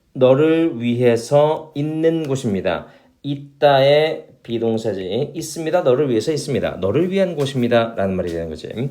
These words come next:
With a history of more than one hundred years. 뭐와 함께? 그 역사. 뭐의 역사? 백 년 이상의 그 역사와 함께.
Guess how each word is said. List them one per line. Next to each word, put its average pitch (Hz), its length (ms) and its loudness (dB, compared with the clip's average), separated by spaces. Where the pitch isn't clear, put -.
With 131 160 0
a 139 80 4
history 151 540 -2
of 123 160 4
more 110 240 2
than 113 340 2
one 104 200 -2
hundred 139 340 -2
years. 95 500 0
뭐와 110 300 2
함께? 85 440 -8
그 135 160 -6
역사. 127 460 0
뭐의 95 340 4
역사? 151 560 0
백 117 160 -2
년 143 500 2
이상의 143 920 -2
그 131 160 -6
역사와 107 540 -2
함께. 110 560 -8